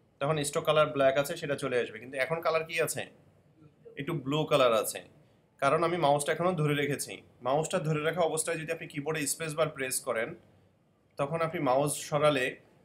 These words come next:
সে প্লেসমেন্টটা সরবে। আবার space ছেড়ে দিলেন, সে আটকে গেল। আবার space bar ধরে ঘোরাবেন,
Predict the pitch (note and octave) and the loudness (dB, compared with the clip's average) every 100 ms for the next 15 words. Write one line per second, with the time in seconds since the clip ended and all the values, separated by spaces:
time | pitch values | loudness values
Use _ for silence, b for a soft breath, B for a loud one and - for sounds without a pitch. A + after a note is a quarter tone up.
0 | _ - - D3 C#3 C3+ - C3+ C3 A#2+ | _ -14 -10 -6 -4 -4 -4 -6 -6 -6
1 | F#2+ F#2+ - _ _ _ _ _ - _ | -8 -12 -16 _ _ _ _ _ -20 _
2 | - C#3 E3 D3+ E3+ E3+ E3+ D#3+ E3+ E3+ | -4 0 0 0 -4 -4 -2 -2 -2 0
3 | D3 C3 C3 A2 F#2 - _ _ _ _ | 0 0 -4 -8 -10 -14 _ _ _ _
4 | _ _ - _ B2+ D3+ D#3 D3+ D#3 D#3 | _ _ -20 _ -2 0 0 -2 -4 -4
5 | E3+ D#3+ E3+ D3+ D3+ D#3 | -2 -2 -2 0 0 2